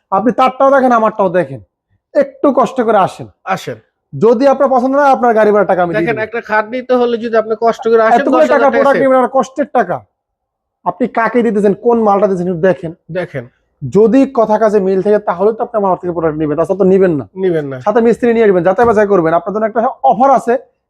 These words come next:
Speaker 1: স্পেশালি নিয়ে আসবেন, দেখবেন। যদি মিস্ত্রি বলে, "যেন সেগুন নাই",
Speaker 2: নাই।
Speaker 1: এক লক্ষ টাকা পুরস্কার পাবেন
Speaker 2: পুরস্কার
Speaker 1: আপনি।
Speaker 2: পাবেন।
Speaker 1: আর কি চান?
Speaker 2: আর কি চান?
Speaker 1: এখানে আর কি চান? আর কিভাবে দিব আমরা?
Speaker 2: খুবই
Speaker 1: আমরা
Speaker 2: চমৎকার কথা।
Speaker 1: আমাদের ব্যবসাটা আজকে সতেরো বছর অবধি ভাই।
Speaker 2: সতেরো বছর।
Speaker 1: ইনশাআল্লাহ, এটা আমরা করতেছি,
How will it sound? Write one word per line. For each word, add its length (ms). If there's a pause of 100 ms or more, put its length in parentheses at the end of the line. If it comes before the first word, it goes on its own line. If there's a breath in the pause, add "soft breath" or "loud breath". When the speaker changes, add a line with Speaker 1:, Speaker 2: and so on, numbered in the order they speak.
(120)
Speaker 1:
স্পেশালি 500 (380)
নিয়ে 200
আসবেন, 460
দেখবেন। 420 (360)
যদি 140
মিস্ত্রি 380
বলে, 200
"যেন 120
সেগুন 380
নাই", 220 (340)
Speaker 2:
নাই। 200
Speaker 1:
এক 140
লক্ষ 180
টাকা 200
পুরস্কার 340
পাবেন 180
Speaker 2:
পুরস্কার 260
Speaker 1:
আপনি। 100
Speaker 2:
পাবেন। 220 (360)
Speaker 1:
আর 140
কি 120
চান? 180 (120)
Speaker 2:
আর 220
কি 160
চান? 200
Speaker 1:
এখানে 260
আর 80
কি 260
চান? 160
আর 120
কিভাবে 360
দিব 200
আমরা? 300 (200)
Speaker 2:
খুবই 240
Speaker 1:
আমরা 260
Speaker 2:
চমৎকার 300
কথা। 200 (120)
Speaker 1:
আমাদের 300
ব্যবসাটা 280
আজকে 160
সতেরো 300
বছর 180
অবধি 160
ভাই। 120
Speaker 2:
সতেরো 380
বছর। 240
Speaker 1:
ইনশাআল্লাহ, 380
এটা 80
আমরা 140
করতেছি, 600